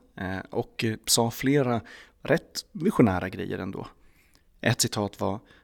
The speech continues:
"Allt är omöjligt tills det är genomfört, då är det självklart." Det här handlade om, eh, de tre punkterna som Nooshi menar att Vänsterpartiet har bidragit till den närmaste tiden. Det handlar om stoppet mot fri hyressättning i nyproduktion.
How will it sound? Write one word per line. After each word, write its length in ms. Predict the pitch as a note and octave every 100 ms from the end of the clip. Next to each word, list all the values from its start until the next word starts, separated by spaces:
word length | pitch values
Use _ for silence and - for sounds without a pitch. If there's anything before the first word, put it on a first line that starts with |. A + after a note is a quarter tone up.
| _ _
"Allt 340 | B2+ D3 C#3
är 80 | A2
omöjligt 580 | A#2+ A2 A2 A2+ A2 -
tills 220 | - G2
det 80 | G#2
är 40 |
genomfört, 640 | G#2 G#2 F#2+ - - - -
då 200 | A2+ A#2
är 40 | G#2+
det 80 |
självklart." 760 | - B2 G2+ - C3+ - - - _ _ _ - - -
Det 80 |
här 300 | G2+ A#2 A2
handlade 380 | A2 A2+ G#2 G2+
om, 200 | G2+ G2
eh, 380 | G2+ - - G2+
de 180 | A2+ A2
tre 380 | - - C#3+ C#3
punkterna 420 | A#2+ G#2 F#2+ G2
som 220 | - G#2
Nooshi 280 | A#2+ C3 A#2
menar 220 | G#2+ F2+
att 160 | F2 -
Vänsterpartiet 580 | G#2+ - - B2 A2+
har 140 | G#2 G2 - - -
bidragit 380 | A#2+ B2 B2
till 240 | - G#2+ G#2
den 200 | G#2+ G#2 -
närmaste 420 | B2+ C3+ D#3+ -
tiden. 340 | - - - - - - - _
Det 80 | -
handlar 200 | A2 G#2
om 100 | G2
stoppet 600 | - B2 - - B2 -
mot 420 | G#2 G2 - - - _ _
fri 240 | - B2
hyressättning 500 | A2 A2+ G2+ A#2+ A#2
i 20 | A2
nyproduktion. 640 | G#2 G#2+ G#2 - C#3